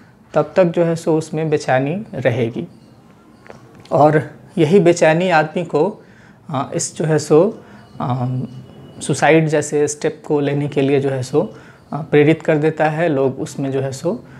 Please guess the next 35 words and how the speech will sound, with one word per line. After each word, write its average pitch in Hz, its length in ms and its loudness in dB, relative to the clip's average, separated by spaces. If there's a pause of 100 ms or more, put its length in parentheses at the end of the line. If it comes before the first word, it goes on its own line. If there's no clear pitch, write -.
(260)
अ, 147 140 -6
सोचते, 180 480 4
सोचते, 170 420 0
सोचते 156 420 -2
जो 143 120 -2
है 139 120 -4
सो 143 120 -4
ऐसा 135 260 -2
कदम 135 340 0
उठा - 220 -6
लेते 127 300 -4
हैं। 127 160 -12 (720)
तो 185 200 6
इसका 196 480 2
जहाँ 175 280 -2
तक, 190 120 -2 (580)
अ, 160 420 -4
मुझे 156 360 4
लगता 180 340 4
है 131 200 -2
कि 151 400 -4 (320)
अगर 196 320 4
किसी - 520 -2
तरह 175 280 0
की 165 160 0
भी 151 120 2
समस्या 131 440 -4
हो, 113 200 -6 (220)
किसी 190 180 0
तरह 170 240 2
की 170 140 -2
समस्या 165 420 0
हो 151 220 2
तो 160 140 -2
आप 165 260 2